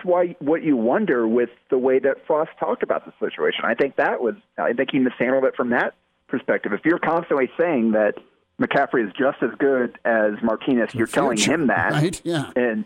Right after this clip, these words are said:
Speaker 1: yeah, and you, you call him the future. You're saying all this stuff about, uh, him. You're talking, "Oh, the, it, it's e-, uh, it, it's even, the competition there. They're playing the same way in practice. And we're just going with Adrian because he's been here longer." And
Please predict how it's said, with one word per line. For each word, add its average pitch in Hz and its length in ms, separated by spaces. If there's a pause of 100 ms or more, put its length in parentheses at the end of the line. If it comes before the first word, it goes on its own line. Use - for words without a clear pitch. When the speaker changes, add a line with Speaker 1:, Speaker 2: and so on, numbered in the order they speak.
Speaker 1:
yeah, 143 260
and 101 100
you, 113 140
you 247 140
call 151 220
him 147 60
the 131 80
future. 170 320
You're 110 220
saying 151 180
all 139 140
this 139 180
stuff 143 280
about, 110 320 (500)
uh, 104 380
him. 110 500
You're 107 540 (260)
talking, 131 260
"Oh, 127 180
the, 110 200
it, 117 220
it's 123 160
e-, 143 180 (100)
uh, 113 120
it, 110 360
it's 120 180
even, 123 280
the 107 60
competition 117 560
there. 104 200
They're 104 120
playing 131 260
the 107 160
same 120 180
way 120 120
in 120 80
practice. - 460 (440)
And 107 100
we're 107 120
just 117 160
going 113 240
with 113 160 (120)
Adrian 110 440
because 104 400
he's 113 140
been 135 200
here 104 160
longer." 92 460
And 90 120